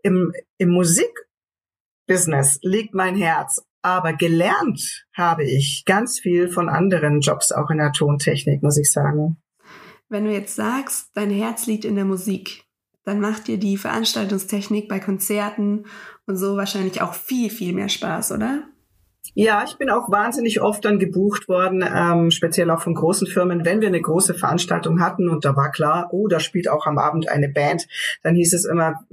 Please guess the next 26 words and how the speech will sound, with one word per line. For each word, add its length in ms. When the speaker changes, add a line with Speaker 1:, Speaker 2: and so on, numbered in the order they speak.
Speaker 1:
die 120
Micha 260
muss 260
mit, 260
weil, 260
weil 160
sie 100
einfach 260
wussten, 420
dass 140
ich 160
das 360
schon 240
sehr 200
oft 200
gemacht 440
habe. 280
Es 100
gibt 180
nämlich 280
in 160
einem 120
großen 360
Veranstaltungstechnikfirma 2250
oft 200
auch, 220